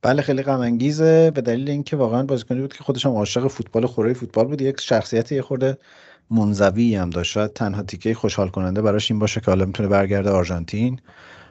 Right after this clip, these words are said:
و با پسرش زندگی بهتری رو بگذرونه، چون این دوریش از پسرش هم خیلی وقتا براش آزاردهنده بود. اه، پسری که خیلی هم دوستش داره و نوه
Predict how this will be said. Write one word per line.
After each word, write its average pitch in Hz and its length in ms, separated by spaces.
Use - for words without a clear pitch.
و 92 200
با 90 140
پسرش 98 760
زندگی 90 400
بهتری 95 380
رو 127 100
بگذرونه، 120 600
چون 107 200
این 110 120
دوریش 107 380
از 95 180
پسرش 95 380
هم 104 80
خیلی 95 220
وقتا 90 440
براش 87 300
آزاردهنده 87 840
بود. 131 460
اه، 92 440
پسری 98 260
که 104 100
خیلی 107 180
هم 104 60
دوستش 104 260
داره 104 200
و 101 100
نوه 95 580